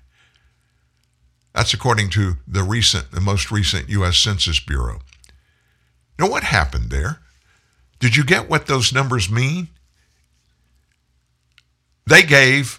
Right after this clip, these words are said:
away these work visas and this legal status. It went down by one million people in one year,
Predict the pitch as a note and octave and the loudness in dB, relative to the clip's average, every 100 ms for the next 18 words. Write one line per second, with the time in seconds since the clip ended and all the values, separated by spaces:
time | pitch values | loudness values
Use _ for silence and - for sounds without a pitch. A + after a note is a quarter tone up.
0 | _ A#2+ A#2 A2 D2+ F#2 F#2 - _ F#2+ | _ 2 4 2 2 -2 -4 -10 _ -2
1 | A2 G#2 G2 - - A2 C3+ B2+ E2+ G2 | 0 2 0 -2 -4 4 4 4 -2 -2
2 | F#2+ - G2+ G2 - - G#2+ G2 F#2 - | 0 0 0 0 -2 0 0 2 2 2
3 | F#2 A2+ C3 A2+ A#2 A2 - _ - - | 0 0 0 0 0 0 -6 _ 2 2
4 | - C#3 C3 G2 F#2 - - - _ _ | 6 6 8 4 0 2 0 -4 _ _
5 | _ _ _ _ _ _ _ _ _ _ | _ _ _ _ _ _ _ _ _ _
6 | _ _ _ B2 B2 D3 D3+ B2 C#3 C#3+ | _ _ _ -2 2 0 0 0 4 6
7 | C#3+ C#3+ C#3 - _ _ _ - C#3 C3+ | 6 2 -6 -10 _ _ _ 4 6 6
8 | D3+ D#3 D3 D#3 C#3 B2+ D#3 D3+ G#2+ G#2+ | 4 2 2 2 2 -2 -2 -2 -2 -2
9 | G#2+ A2+ A2+ G#2+ G2 C2+ | 0 0 0 0 0 -4